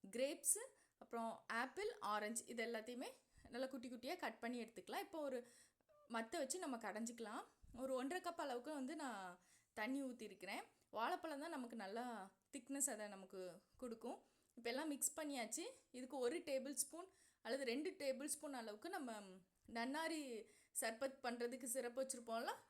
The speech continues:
அதை ஊத்திக்கலாம். ஸ்வீட் எதுவுமே சேர்க்க வேண்டாம். ஃப்ரூட்ஸ்லேயே நமக்கு ஸ்வீட் வரும். நன்னாரி சர்பத்து ரொம்ப அதிகமா சேர்க்க வேண்டாம்.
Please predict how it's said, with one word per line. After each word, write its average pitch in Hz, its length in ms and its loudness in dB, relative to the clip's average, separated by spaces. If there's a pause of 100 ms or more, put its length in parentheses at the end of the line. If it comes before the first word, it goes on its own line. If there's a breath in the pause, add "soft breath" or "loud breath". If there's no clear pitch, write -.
(140)
அதை 254 140 4 (100)
ஊத்திக்கலாம். 233 500 -2 (140)
ஸ்வீட் 330 340 2
எதுவுமே 269 300 0
சேர்க்க 247 240 2
வேண்டாம். 226 240 2
ஃப்ரூட்ஸ்லேயே 311 440 2
நமக்கு 254 280 2
ஸ்வீட் 240 300 -2
வரும். 262 220 0 (380 loud breath)
நன்னாரி 277 400 2
சர்பத்து 330 400 0
ரொம்ப 294 160 2 (120)
அதிகமா 262 360 0
சேர்க்க 226 260 -2
வேண்டாம். 180 260 -6